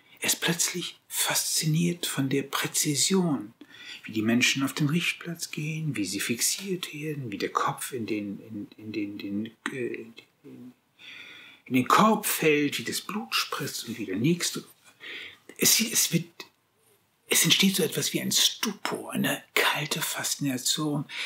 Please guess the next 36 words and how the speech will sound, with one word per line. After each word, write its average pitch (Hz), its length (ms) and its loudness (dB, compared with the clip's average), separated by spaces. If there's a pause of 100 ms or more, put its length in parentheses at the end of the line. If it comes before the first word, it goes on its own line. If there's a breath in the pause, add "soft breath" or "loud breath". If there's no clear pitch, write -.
(140 loud breath)
ein 143 220 2
kalter 190 480 4
Blick, 139 320 0
der 123 120 2
mit - 300 -4
ungläubigem 151 760 2
Staunen 147 720 0
dem 127 180 0
folgt. - 300 -8
Man 135 80 2
könnte 196 240 6
sagen, 151 420 4 (680 loud breath)
die 190 60 8
Maschine 190 680 6 (220)
wird 151 300 0
gefräßig, 147 680 2
so 151 200 2
wie 143 60 0
der 135 280 2 (240)
Blick 185 440 4
des - 200 0
Priesters - 1000 -4
gefräßig - 580 0
wird, - 160 -2
der 151 120 4
einige 196 320 8
Stunden 160 300 2
zuvor 147 440 -2 (260 loud breath)
sich - 200 0
noch 156 160 2
hat - 100 -4
übergeben 143 580 0
müssen 120 400 -6
bei 117 140 0
der 120 160 0
Vorstellung. - 720 0